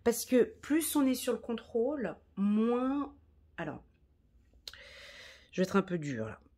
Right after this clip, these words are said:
Ici, ce qu'on veut nous communiquer ici, avec tout ce que j'ai déjà dit au mois d'avril et au mois de mai, c'est que ce qui va venir à vous au mois d'avril, au mois de mai et surtout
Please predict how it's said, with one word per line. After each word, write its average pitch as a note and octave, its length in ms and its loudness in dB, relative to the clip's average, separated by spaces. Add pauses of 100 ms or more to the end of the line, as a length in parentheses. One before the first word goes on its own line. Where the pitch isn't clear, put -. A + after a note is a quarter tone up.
(200)
Ici, B3+ 720 4 (1700)
ce - 140 -14
qu'on G3+ 180 2
veut F#3+ 240 6
nous G3+ 160 6
communiquer G3+ 760 4
ici, G3 480 -4
avec C#3+ 320 -2
tout - 140 -8
ce - 140 -10
que - 100 -8
j'ai D#3 200 -6
déjà F#3 440 2
dit F3 420 -6 (120)
au D3+ 160 -6
mois D3 260 -8
d'avril E3+ 840 0
et E3+ 120 -2
au D#3+ 80 -2
mois D3+ 180 -4
de C#3+ 140 -6
mai, D#3+ 440 0 (760)
c'est - 320 -4
que - 340 0 (320)
ce - 160 -6
qui - 140 -2
va F3+ 160 6
venir A3 560 6
à F3 100 4
vous F3+ 480 -4 (460)
au F3 60 -2
mois E3 160 2
d'avril, F3 380 6
au F3 60 2
mois D#3 140 4
de D#3 80 -2
mai F#3+ 360 2
et F#3+ 60 0
surtout - 640 -4